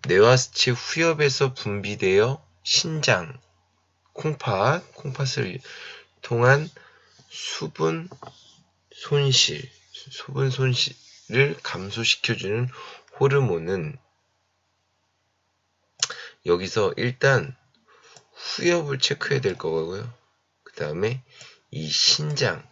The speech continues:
요걸 체크하셔야 됩니다. 그러면 후엽에서는 항이뇨 호르몬과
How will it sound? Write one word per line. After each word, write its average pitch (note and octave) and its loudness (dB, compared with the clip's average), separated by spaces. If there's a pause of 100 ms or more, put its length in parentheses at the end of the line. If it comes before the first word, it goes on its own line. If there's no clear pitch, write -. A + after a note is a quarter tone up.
요걸 D#2 -4
체크하셔야 - -6
됩니다. A1 -16 (480)
그러면 F2+ 0 (960)
후엽에서는 A#2+ 0 (1040)
항이뇨 C#3+ 0 (580)
호르몬과 A#2 0